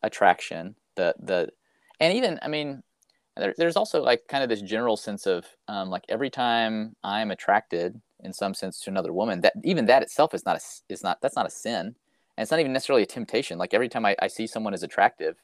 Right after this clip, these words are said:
I'm not actually tempted. Um, sometimes it's just, like, uh, just kind of like a,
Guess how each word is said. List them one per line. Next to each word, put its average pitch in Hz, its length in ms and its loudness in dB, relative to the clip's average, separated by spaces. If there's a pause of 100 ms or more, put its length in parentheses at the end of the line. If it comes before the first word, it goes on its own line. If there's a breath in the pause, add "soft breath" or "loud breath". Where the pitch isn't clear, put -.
(400)
I'm 101 120 -6
not 101 120 4
actually - 260 -2
tempted. - 540 -8 (500)
Um, 92 200 0
sometimes 120 360 2
it's 90 100 -6
just, - 180 -2
like, 92 300 2 (600)
uh, 87 320 -2 (400)
just - 160 -16
kind 80 160 -12
of 82 40 0
like 98 140 4
a, 110 160 4